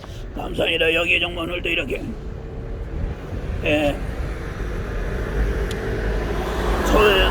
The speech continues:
서울 지방경찰에서 이렇게, 예, 사진을 찍었습니다. 감사합니다.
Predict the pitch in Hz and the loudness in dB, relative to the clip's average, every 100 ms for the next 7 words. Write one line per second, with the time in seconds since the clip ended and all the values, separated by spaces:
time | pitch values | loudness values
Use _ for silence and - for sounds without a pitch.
0 | 254 294 - - 277 - - 208 - 202 | 6 6 6 6 4 4 4 4 4 4
1 | - - 190 185 175 - - - - - | 6 6 6 8 8 6 0 -2 0 0
2 | - 190 185 180 175 - - - 190 160 | 0 2 6 6 4 0 -4 0 0 0
3 | 143 160 160 185 - 190 180 - 165 165 | 0 0 0 2 2 2 2 2 2 2
4 | - - - - 196 170 175 175 | 2 2 2 2 2 4 4 4